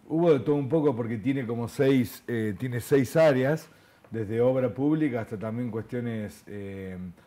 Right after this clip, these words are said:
como fue la Semana de la Cultura, que fue uno de los proyectos que salió de, desde la universidad, eh,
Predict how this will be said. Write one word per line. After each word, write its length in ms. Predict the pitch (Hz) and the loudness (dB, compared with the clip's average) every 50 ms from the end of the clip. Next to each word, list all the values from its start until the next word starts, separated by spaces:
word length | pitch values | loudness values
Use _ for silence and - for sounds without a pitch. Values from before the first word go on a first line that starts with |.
| _ _ | _ _
como 220 | - 107 110 104 | -10 -8 -8 -8
fue 160 | - - 123 | -4 -4 -2
la 100 | 120 113 | -2 -2
Semana 340 | 107 - 120 113 123 123 120 | -4 -6 -6 -6 -4 -4 -4
de 60 | 113 | -6
la 100 | 110 107 | -6 -6
Cultura, 440 | 92 110 113 110 104 160 160 135 120 | -6 -8 -6 -2 0 0 0 0 0
que 100 | 107 107 | -2 -4
fue 180 | 101 - 117 120 | -8 -8 -8 -8
uno 140 | 117 113 | -6 -6
de 60 | 110 107 | -8 -8
los 120 | 104 101 | -10 -8
proyectos 440 | - 113 107 101 113 120 104 101 101 | -8 -8 -6 -6 -8 -8 -8 -10 -10
que 100 | - 104 | -12 -14
salió 480 | - - 104 104 104 113 120 120 117 | -14 -12 -12 -10 -8 -4 -4 -2 -2
de, 380 | 110 110 107 101 98 98 95 92 - _ _ _ _ _ _ _ _ | -2 -4 -6 -6 -8 -12 -14 -16 -18 _ _ _ _ _ _ _ _
desde 180 | 113 110 110 | -8 -6 -6
la 60 | 104 107 | -6 -4
universidad, 640 | 104 110 107 107 104 - 123 127 120 117 117 113 107 104 | -4 -4 -4 -6 -6 -4 -4 -4 -2 -2 -4 -6 -8 -8
eh, 440 | - - 107 104 101 101 101 101 | -10 -10 -10 -8 -10 -10 -10 -10